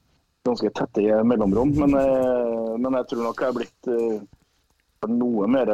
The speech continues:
fornuftig, da. Så det er sikkert en del dommere som er uenige, men, eh, jeg har i hvert fall blitt roligere overfor mine egne utøvere, og det, og det tror jeg er positivt, da.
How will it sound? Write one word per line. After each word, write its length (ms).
fornuftig, 400
da. 160
Så 120
det 40
er 80
sikkert 220
en 80
del 120
dommere 380
som 140
er 100
uenige, 280
men, 160
eh, 280
jeg 280
har 60
i 60
hvert 80
fall 160
blitt 200
roligere 680
overfor 440
mine 200
egne 240
utøvere, 380
og 80
det, 80
og 120
det 140
tror 120
jeg 80
er 80
positivt, 320
da. 100